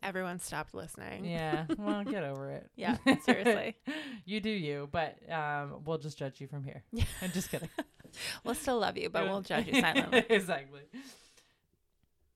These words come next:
Speaker 2: So do you have another one for us?
Speaker 1: Um, so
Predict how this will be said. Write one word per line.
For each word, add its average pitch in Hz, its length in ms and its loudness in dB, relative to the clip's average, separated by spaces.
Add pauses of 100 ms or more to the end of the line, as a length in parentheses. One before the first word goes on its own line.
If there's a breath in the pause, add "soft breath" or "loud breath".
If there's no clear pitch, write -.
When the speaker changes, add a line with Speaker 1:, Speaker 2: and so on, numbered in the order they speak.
(120)
Speaker 2:
So 196 80 -12
do - 20 -4
you 190 60 -2
have 180 100 0
another 170 220 0
one 175 180 -4
for 196 140 -6
us? 294 140 -6 (1000 loud breath)
Speaker 1:
Um, 269 360 10
so 262 540 12